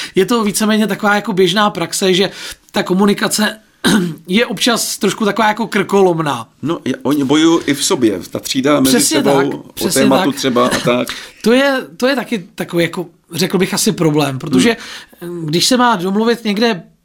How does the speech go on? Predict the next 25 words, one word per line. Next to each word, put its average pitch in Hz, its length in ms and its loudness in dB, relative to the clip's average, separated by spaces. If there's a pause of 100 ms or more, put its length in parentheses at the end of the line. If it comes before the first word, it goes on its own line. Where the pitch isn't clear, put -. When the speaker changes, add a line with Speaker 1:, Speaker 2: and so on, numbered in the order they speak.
Speaker 1:
patnáct, 226 880 0
eh, 175 40 -2 (360)
lidí, 170 640 -2 (180)
eh, - 120 -18 (760)
ve 180 180 -4
věku 214 560 0
o-, - 160 -12 (260)
kolem 196 220 2
osmnácti 202 560 0
let, 190 160 2
tak 196 160 -6
když 165 220 -2
si - 80 -2
vzpomenu 214 340 0
sám 226 220 0
na 175 80 0
sebe, 208 300 0 (640)
tak 190 160 -4
jsem 254 340 0 (400)
taky 208 260 0
jako 190 180 0
hodně 175 340 2
se 190 140 2
pral 175 320 2
s - 260 -4